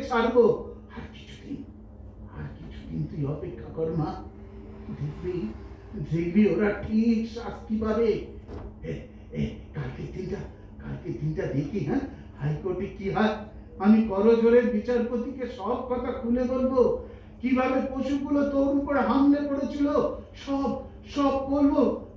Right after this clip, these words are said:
বিশ্বাস কর পুতুল সোনা, আমি সব বলবো। দরকার হলে, দরকার হলে বিচারপতির পা ধরে, জড়িয়ে ধরে তোর জন্য বিচার চাইবো রে মা। বিচারপতি যতই পাষাণ হোক, ওদের যতই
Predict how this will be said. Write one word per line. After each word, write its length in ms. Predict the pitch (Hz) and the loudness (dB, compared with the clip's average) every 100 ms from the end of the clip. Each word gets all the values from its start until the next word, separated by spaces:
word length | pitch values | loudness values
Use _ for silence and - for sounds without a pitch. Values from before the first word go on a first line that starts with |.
| 160 | -2
বিশ্বাস 400 | 247 240 285 247 - | 0 0 -2 -4 -4
কর 140 | 269 254 247 | -2 -2 -2
পুতুল 280 | 226 269 226 | -2 -2 0
সোনা, 220 | 269 269 285 - - - 220 | 2 4 4 2 -6 -4 2
আমি 160 | 277 - - | 4 4 0
সব 220 | 254 294 294 285 | 0 2 2 4
বলবো। 280 | 285 285 277 - - - 151 254 | 6 6 4 4 0 -6 0 2
দরকার 320 | 262 262 277 269 | 2 2 4 6
হলে, 200 | 285 294 - - - | 8 6 4 -4 -6
দরকার 340 | 254 262 262 254 | -6 -4 -4 -4
হলে 160 | 254 269 214 | -2 -2 0
বিচারপতির 760 | 233 226 269 - 277 277 269 220 226 - - - | -2 -2 -2 -2 -4 0 2 2 -2 -8 -12 -4
পা 140 | 247 247 254 208 | 0 2 2 2
ধরে, 220 | 247 277 277 - - - 165 | 4 6 6 4 -2 -10 0
জড়িয়ে 340 | 240 285 285 | 2 6 6
ধরে 300 | 226 214 277 269 - - - | 6 6 6 4 0 -4 -2
তোর 140 | 285 220 | 0 2
জন্য 160 | 285 285 233 226 | 4 4 4 4
বিচার 280 | 277 311 311 - | 4 4 2 2
চাইবো 300 | 302 285 285 | 0 0 0
রে 100 | 294 302 | 0 4
মা। 140 | 311 262 - - - - - | 4 4 0 -6 -14 -14 -2
বিচারপতি 640 | 285 285 285 277 277 294 277 - - - 156 | 0 2 2 2 2 4 4 4 -4 -12 -4
যতই 400 | 233 233 254 254 214 247 | 0 0 0 0 0 -2
পাষাণ 420 | 240 233 247 240 220 | -4 -2 2 6 6
হোক, 240 | 254 277 - - - - - 185 | 6 2 0 -6 -14 -18 -6 2
ওদের 240 | 220 254 226 - | 4 4 0 2
যতই 420 | 233 226 254 247 | 0 0 -2 -2